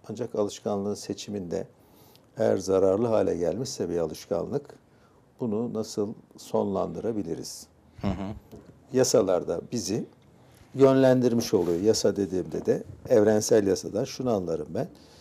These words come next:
Speaker 1: Yer çekimi çok güzel bir örnektir. Nerede kim neyi bırakırsa aynı hızla düşer.
Speaker 2: Hı hı.
Speaker 1: Yer çekimi bir yasadır. Dolayısıyla alışkanlıkların da zihnimizde bir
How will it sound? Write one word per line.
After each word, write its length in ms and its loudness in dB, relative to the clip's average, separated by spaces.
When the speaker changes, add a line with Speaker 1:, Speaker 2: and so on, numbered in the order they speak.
Speaker 1:
Yer 180 8
çekimi 440 -4
çok 260 -6
güzel 300 -2
bir 60 -2
örnektir. 580 -6
Nerede 400 2
kim 360 -8
neyi 240 -4
bırakırsa 500 -2
aynı 180 -2
hızla 300 -4
düşer. 380 -8
Speaker 2:
Hı 40 -8
hı. 280 -6
Speaker 1:
Yer 140 8
çekimi 440 -4
bir 100 -2
yasadır. 640 -2
Dolayısıyla 640 0
alışkanlıkların 920 -4
da 180 -4
zihnimizde 920 -4
bir 340 -4